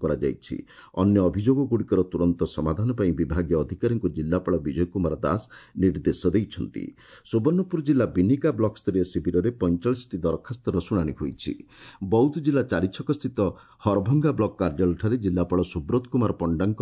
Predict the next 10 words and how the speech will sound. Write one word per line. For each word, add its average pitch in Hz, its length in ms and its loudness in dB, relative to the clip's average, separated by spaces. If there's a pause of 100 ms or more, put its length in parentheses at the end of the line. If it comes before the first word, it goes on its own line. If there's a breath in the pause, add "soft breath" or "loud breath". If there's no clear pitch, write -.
ଅଧ୍ୟକ୍ଷତାରେ 90 560 -4
ଅନୁଷ୍ଠିତ 85 320 -4
ଶିବିରରେ 82 520 -2 (440 loud breath)
ତେପନଟି 143 480 2
ଅଭିଯୋଗ 98 380 2
ମଧ୍ୟରୁ 95 360 2 (120)
ଛତିଶଟିର 101 500 -2 (380 loud breath)
ତତ୍କାଳ 117 400 0
ସମାଧାନ 90 480 2
କରାଯାଇଛି। 78 580 -2